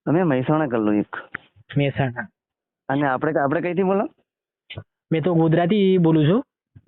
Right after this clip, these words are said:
Speaker 2: કોલ રેકોર્ડિંગ
Speaker 1: એવું?
Speaker 2: ઇન્ટરવ્યુ ચેનલમાંથી બોલું છું.
Speaker 1: બરાબર, બરાબર.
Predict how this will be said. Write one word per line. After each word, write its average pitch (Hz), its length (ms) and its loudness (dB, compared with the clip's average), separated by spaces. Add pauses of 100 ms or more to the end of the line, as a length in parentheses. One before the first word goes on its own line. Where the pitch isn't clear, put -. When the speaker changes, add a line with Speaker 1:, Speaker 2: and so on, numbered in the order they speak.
Speaker 2:
કોલ 165 180 0
રેકોર્ડિંગ 156 340 2
Speaker 1:
એવું? 156 40 6
Speaker 2:
ઇન્ટરવ્યુ 147 480 4
ચેનલમાંથી 131 580 0
બોલું 123 260 2
છું. 160 160 0 (1080)
Speaker 1:
બરાબર, 107 540 0
બરાબર. 92 380 0